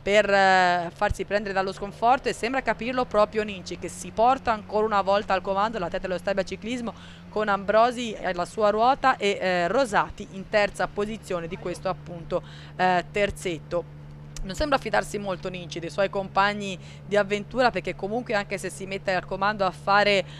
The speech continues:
eh, l'andatura, controlla sempre alle spalle quello che stanno facendo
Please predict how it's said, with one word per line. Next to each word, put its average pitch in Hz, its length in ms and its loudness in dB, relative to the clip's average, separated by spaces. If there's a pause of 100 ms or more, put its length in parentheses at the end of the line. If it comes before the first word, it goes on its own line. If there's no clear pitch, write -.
(100)
eh, 190 300 6
l'andatura, 202 960 4
controlla 214 500 2
sempre 214 340 -2
alle 202 140 2
spalle 208 380 2
quello 202 180 -2
che 190 100 -4
stanno 196 220 -4
facendo 190 640 0